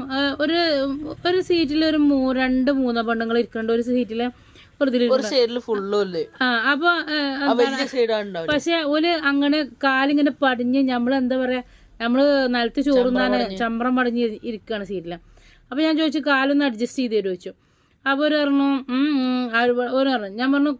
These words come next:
Speaker 1: കുറച്ചും കൂടി നീങ്ങാൻ പറഞ്ഞു. അപ്പൊ അവരില്ല. അപ്പൊ രണ്ട് സ്റ്റേഷൻ കഴിഞ്ഞിട്ട് ഒരു പറഞ്ഞത് എങ്ങനെ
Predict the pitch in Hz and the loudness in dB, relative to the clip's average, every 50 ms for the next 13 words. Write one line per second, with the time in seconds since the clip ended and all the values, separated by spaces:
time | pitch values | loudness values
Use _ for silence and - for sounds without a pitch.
0 | _ - 262 254 247 285 285 277 269 269 254 240 240 247 240 240 226 196 202 202 | _ -2 -2 0 0 0 2 2 2 0 0 0 -2 0 0 0 -2 -2 -4 -10
1 | 185 202 - _ - 240 254 247 240 233 220 214 - - - - - _ _ - | -12 -14 -12 _ -2 -2 -2 0 0 -2 -4 -6 -8 -18 -20 -20 -20 _ _ -6
2 | 247 285 294 285 277 285 269 302 - 302 311 294 - - 302 285 285 269 277 247 | -2 0 0 2 2 2 2 2 0 0 0 0 0 0 0 2 2 2 2 4
3 | 277 285 269 277 269 240 285 269 262 247 269 294 285 330 320 302 285 | 4 4 4 2 0 0 0 0 2 2 0 0 0 0 0 0 2